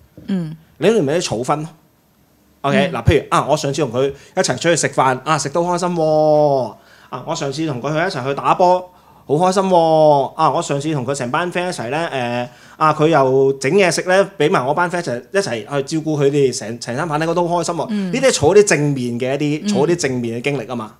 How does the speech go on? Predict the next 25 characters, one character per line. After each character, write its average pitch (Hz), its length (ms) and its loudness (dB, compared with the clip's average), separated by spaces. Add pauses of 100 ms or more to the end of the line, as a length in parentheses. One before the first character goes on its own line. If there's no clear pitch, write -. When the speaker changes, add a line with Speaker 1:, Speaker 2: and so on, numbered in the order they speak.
Speaker 1:
係 214 160 -4
啊。 165 60 -4
Speaker 2:
係 - 20 -6
咪？ 131 200 -4 (180)
嗱， 131 120 -2
噉 165 60 -4
呢 226 80 2
啲 226 80 0
咪 202 100 2
可 165 100 2
以 156 40 0
增 170 160 -2
加 165 80 -2
下 135 140 -2
意 123 180 -4
咯。 147 120 -2 (180)
Speaker 1:
嗯。 185 240 -6
Speaker 2:
咁 247 160 2
至 190 140 0
於 233 120 4 (140)
佢， 135 360 0 (380)
嗱， 110 140 -8 (160)
佢 131 220 0
覺 156 300 2
得， 202 140 2